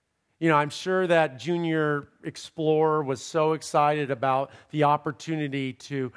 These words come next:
be a police officer for the day, or, and maybe he even forced him,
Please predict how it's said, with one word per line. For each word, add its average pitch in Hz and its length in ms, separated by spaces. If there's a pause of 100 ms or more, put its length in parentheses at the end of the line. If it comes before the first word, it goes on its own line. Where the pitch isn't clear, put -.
(320)
be 156 420 (180)
a 135 80
police 147 460
officer 127 480
for 123 220
the 120 100
day, 113 600
or, 131 160
and 147 200
maybe 165 320
he 165 100
even 147 220
forced 147 480
him, 139 160